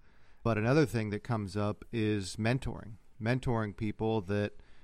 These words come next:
would benefit from your skills and expertise,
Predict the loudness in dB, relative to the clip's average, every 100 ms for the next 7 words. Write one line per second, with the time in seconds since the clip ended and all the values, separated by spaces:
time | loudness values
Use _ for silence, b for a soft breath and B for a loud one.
0 | b 2 2 2 2 4 4 2 0 0
1 | -2 -2 -2 -4 -2 0 2 0 -6 -6
2 | -8 -8 -4 0 0 -2